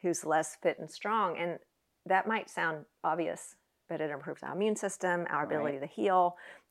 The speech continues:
Speaker 1: oxygenation of our tissues, I mean, everything. So if we have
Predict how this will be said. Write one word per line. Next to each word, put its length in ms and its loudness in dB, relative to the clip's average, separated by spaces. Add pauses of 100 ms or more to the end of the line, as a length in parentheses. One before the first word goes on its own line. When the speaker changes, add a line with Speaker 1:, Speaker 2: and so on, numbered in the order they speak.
Speaker 1:
oxygenation 640 -2
of 80 -2
our 80 0
tissues, 340 -2
I 40 -2
mean, 120 -4
everything. 800 2
So 260 0 (800)
if 140 4
we 100 6
have 100 8